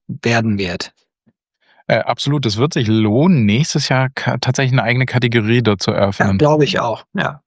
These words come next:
Speaker 1: das glaub ich auch.
Speaker 2: Definitiv.
Speaker 1: Genau. Was gibt's noch, äh, was, was vielleicht noch gesagt werden muss in diesem Podcast? Wir haben über die Location gesprochen, wir haben über die Kategorien geredet, wir haben über die Pitches geredet. Ähm,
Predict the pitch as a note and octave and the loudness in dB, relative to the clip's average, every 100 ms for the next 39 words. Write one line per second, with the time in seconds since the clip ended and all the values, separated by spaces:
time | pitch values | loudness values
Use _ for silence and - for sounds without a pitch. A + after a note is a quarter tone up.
0 | - C#3+ - B1 G#2 - - - - _ | -8 -8 -4 -4 -4 -8 -10 -12 -14 _
1 | - - - B2 G#2 C3 C3 A#2+ G#2+ G#2+ | -20 -18 -4 0 2 2 2 0 0 -4
2 | - _ _ _ _ - - - - - | -4 _ _ _ _ -18 -16 -14 -12 -2
3 | G#3 G#3 - - - G3 F#3 D#3+ F3+ E3 | 0 2 0 2 4 4 2 0 2 4
4 | D#3+ D3 C3+ D3 - - F3 C#3+ E3 D3 | 4 0 0 -2 -2 -4 -4 -2 0 0
5 | D3+ C#3 D3+ B2+ C#3+ D3+ - D3+ C#3+ D3 | 0 0 0 2 0 -2 2 2 4 2
6 | F3+ - - - D3 D3+ D3 C#3+ C3 _ | 0 -2 -8 0 2 4 4 2 0 _
7 | - D3+ - B2 B2 D#3 - - - - | -2 -2 0 0 0 0 -4 -16 -20 -20
8 | - - D#3+ E3+ D#3+ D3 B2 - F#3+ E3 | -8 0 2 4 4 2 0 0 0 0
9 | F#3+ C#3 - E3+ D3 C#3 C3 C3 B2 B2 | -2 -2 -2 -2 2 2 2 0 0 0
10 | B2 B2 B2 C3+ B2+ F3 E3+ D3+ C3 C3+ | 0 -2 2 2 4 4 6 4 4 4
11 | C3 C3 C3+ B2 - A#2 A#2+ B2+ _ - | 4 2 0 -2 -2 -2 -2 -8 _ -2
12 | - - D#3 - C#3+ C#3 C3+ C3+ C3 - | -2 -2 -4 -2 2 4 4 4 0 -6
13 | - - - - - - B2+ B2+ B2 A#2+ | -20 -20 -20 -20 -18 -2 2 2 2 0